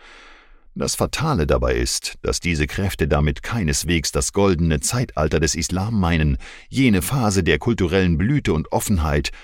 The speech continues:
zwischen siebenhundertzweiundsechzig und zwölfhundertachtundfünfzig. Sie berufen sich auf Mohammed, der sagte,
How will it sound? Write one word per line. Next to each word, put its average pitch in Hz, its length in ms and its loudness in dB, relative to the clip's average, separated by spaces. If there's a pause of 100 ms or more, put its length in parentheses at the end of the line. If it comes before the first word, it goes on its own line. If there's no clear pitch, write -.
(120)
zwischen 78 460 -2 (120)
siebenhundertzweiundsechzig 87 1400 0
und 73 160 0
zwölfhundertachtundfünfzig. - 1700 -4 (600)
Sie 156 240 0
berufen 127 440 2
sich 117 300 -4
auf 117 180 -2
Mohammed, 82 720 -2 (200)
der 65 160 2
sagte, 76 560 0